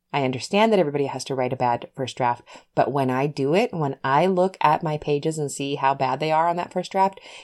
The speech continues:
it makes me feel shame, which is something I'm really trying to get over. Now that I can identify it and see it,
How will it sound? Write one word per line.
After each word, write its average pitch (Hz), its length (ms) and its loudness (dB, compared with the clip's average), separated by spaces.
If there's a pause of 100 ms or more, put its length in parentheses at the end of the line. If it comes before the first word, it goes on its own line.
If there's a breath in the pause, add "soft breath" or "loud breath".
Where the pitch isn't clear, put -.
(140 loud breath)
it 147 180 2
makes 143 400 -4
me 139 480 -4 (200)
feel 143 480 2
shame, 117 540 -2 (800)
which 151 140 0
is 156 100 2
something 233 280 4
I'm 202 120 4
really 190 180 4
trying 180 200 0
to 180 60 0
get 190 100 4
over. 226 320 4 (560 loud breath)
Now 196 240 8
that 220 140 8
I 180 100 6
can 170 160 -2
identify 156 920 2
it - 260 -4
and 151 180 -2
see 220 380 2
it, - 260 0